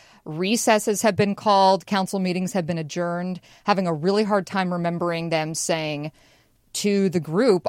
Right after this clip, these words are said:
"I feel threatened or scared," and, and calling police in.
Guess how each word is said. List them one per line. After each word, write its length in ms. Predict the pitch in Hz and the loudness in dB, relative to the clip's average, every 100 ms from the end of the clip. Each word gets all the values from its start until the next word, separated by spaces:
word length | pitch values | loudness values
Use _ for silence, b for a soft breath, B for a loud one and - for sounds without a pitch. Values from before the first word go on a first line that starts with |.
| - - | -4 0
"I 300 | 165 175 175 | 4 4 0
feel 640 | - 185 175 170 170 165 | -6 -6 -2 0 0 -2
threatened 600 | - 180 180 202 196 190 | -4 -2 0 0 -4 -4
or 140 | - | -6
scared," 520 | - - 190 185 180 175 | -6 -4 0 2 0 -2
and, 300 | 170 160 - | -6 -6 -6
and 120 | 170 | -8
calling 380 | - 190 180 170 | -4 -2 -2 -2
police 480 | - 156 156 165 - | -4 -4 -2 -4 -2
in. 380 | 147 143 139 | -4 -4 -8